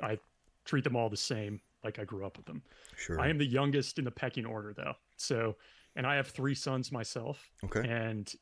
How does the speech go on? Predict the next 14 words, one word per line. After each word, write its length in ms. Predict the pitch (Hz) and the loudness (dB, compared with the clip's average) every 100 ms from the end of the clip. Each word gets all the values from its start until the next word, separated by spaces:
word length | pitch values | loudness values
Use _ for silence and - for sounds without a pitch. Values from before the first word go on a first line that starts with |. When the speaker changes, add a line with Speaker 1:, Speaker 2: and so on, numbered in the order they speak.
| - | -12
Speaker 1:
it's 120 | 113 | -8
very 340 | 113 131 131 | 0 2 4
similar, 760 | 127 - 127 120 113 110 107 - _ _ _ _ _ - | 2 0 0 0 -2 -2 -4 -6 _ _ _ _ _ -14
um, 460 | - - - - - | -10 -8 -8 -8 -12
personality, 640 | - 151 - 120 110 104 107 | 0 0 2 0 0 -2 -4
I 80 | 127 | -4
would 140 | 131 | -4
say, 280 | - 139 135 | -4 -2 -4
for 160 | - | -4
my 180 | 107 110 | -2 0
sons 460 | 110 127 110 107 113 | 0 -2 -2 -2 -4
and 140 | 107 | -4
the 40 | 101 | -2
way 180 | 104 | -2